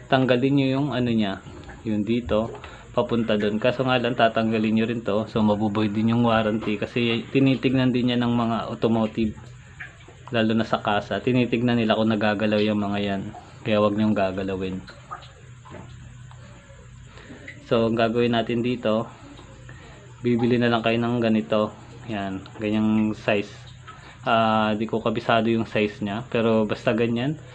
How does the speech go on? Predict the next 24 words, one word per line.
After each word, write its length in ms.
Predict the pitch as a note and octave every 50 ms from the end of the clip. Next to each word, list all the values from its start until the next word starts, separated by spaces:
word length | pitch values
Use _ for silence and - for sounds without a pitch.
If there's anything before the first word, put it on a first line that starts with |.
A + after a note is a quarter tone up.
| - - - - -
Tapos 160 | B2+ B2 -
ang 120 | C#3 C3+
piliin 360 | C#3 D3 C#3 D3 C#3+ C3 C#3+ C#3+
nyo, 240 | D3 C#3+ C#3+ C#3+
mga 80 | C#3 C#3+
paps, 240 | C#3+ C3+ C#3 - -
yung 160 | C3+ B2+ B2
may 140 | B2 A#2 A2
lock 240 | A2 A2+ A2 - -
sa 160 | - - A#2+
likod. 320 | A2 A2 G#2 - G#2 G2+ F#2 D2+ - - - - - - - - - -
Yan, 240 | A#2 A2 G#2 G#2 G#2
may 80 | G#2
lock 240 | G#2+ G#2+ G#2 - -
yun 160 | A#2 G#2+ G#2
siya 80 | - A2
sa 160 | G#2 - A2
likod. 400 | G#2+ A2 - - G#2+ A2+ B2 B2+ - - - - - - - - - - - - - -
Ito 240 | - A#2+ A2+ - G#2+
kasi 160 | A#2+ A#2+ -
wala 320 | C3+ B2 A#2+ A#2 A2+ A2+ A2
siyang 240 | - B2+ B2 B2 A2+
lock, 240 | A2 A2+ A2+ -
pero 240 | - - A#2+ A#2 A#2+